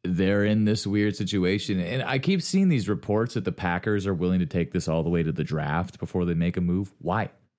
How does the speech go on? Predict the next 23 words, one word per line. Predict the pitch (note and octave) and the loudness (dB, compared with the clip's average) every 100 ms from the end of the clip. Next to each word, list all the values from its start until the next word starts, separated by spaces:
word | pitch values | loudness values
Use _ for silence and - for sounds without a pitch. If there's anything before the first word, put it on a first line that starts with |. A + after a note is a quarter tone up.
| _ | _
You | G2+ A#2 | 0 2
are | A#2+ | 2
hamstringing | F2+ A2+ A#2 B2+ - A#2 A#2 | 0 0 0 0 0 0 2
your | G#2 G#2+ | 2 2
own | A2+ | 0
team | G#2 A#2+ B2 F2 D#2 F2+ _ _ - | 0 0 2 2 0 -4 _ _ -8
<laughs> | - C#3+ | -2 0
by | - A2 | 2 2
not | A#2 B2+ - | 2 2 2
being | E3 D3 | 4 4
able | D3+ C#3+ | 4 2
to | C#3+ | 2
sign | C#3 - A2+ B2+ C#3 G2+ | 0 0 2 2 2 2
people | A2 G2 G#2+ | 0 2 2
by | G2+ G#2+ | 2 2
doing | F2+ A#2+ B2+ E2+ | 2 2 2 2
this. | A1+ G1+ - - | -2 -6 -8 -6
Like, | C#2+ C2+ - _ | -4 -4 -6 _
it | - | 0
doesn't | A2+ B2 | 2 2
make | C3+ | 2
any | C3 G#2+ | 2 -2
sense. | - C3+ F#2 D2 | 0 0 0 -2